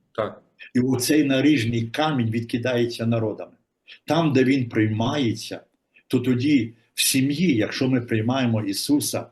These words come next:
Speaker 2: довіряємо Йому, Його Слову, і сім'я гарна, і діти гарні, і чоловік нормальний, і дружина нормальна.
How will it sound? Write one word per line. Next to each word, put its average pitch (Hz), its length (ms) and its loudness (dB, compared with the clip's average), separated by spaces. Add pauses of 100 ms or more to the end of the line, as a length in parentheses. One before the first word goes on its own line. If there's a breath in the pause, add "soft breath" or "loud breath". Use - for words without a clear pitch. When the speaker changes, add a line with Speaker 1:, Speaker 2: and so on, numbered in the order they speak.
Speaker 2:
довіряємо 113 680 0
Йому, 117 340 -2
Його 98 260 -6
Слову, 127 540 0 (540)
і 117 80 -2
сім'я 113 440 0
гарна, 113 640 -2 (720)
і 127 80 0
діти 117 400 0
гарні, 113 640 2 (440)
і 113 80 -6
чоловік 120 520 2
нормальний, 113 680 2 (200)
і 127 80 -6
дружина 117 500 2
нормальна. 113 560 -2